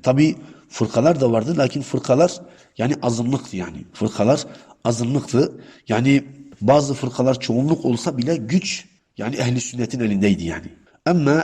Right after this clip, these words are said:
el-mezahibul fikhiyyetu fil Ray, Ray beldesinde fıkhi mezhepler iki taneydi. Ray beldesinde fıkhi mezhepler iki taneydi. Birincisi Ehlur Ray mezhebi.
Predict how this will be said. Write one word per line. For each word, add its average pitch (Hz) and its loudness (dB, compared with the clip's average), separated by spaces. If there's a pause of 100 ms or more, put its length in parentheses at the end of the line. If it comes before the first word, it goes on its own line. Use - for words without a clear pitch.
el-mezahibul 123 0
fikhiyyetu 135 -2
fil 104 -4
Ray, 117 4 (460)
Ray 143 2
beldesinde 120 0
fıkhi - -8
mezhepler 123 0
iki - -12
taneydi. 98 -4 (380)
Ray 120 4
beldesinde 98 -2
fıkhi - -6
mezhepler 120 0
iki 147 -2
taneydi. 113 0
Birincisi 131 0 (100)
Ehlur 117 -4
Ray 131 2 (240)
mezhebi. 95 -4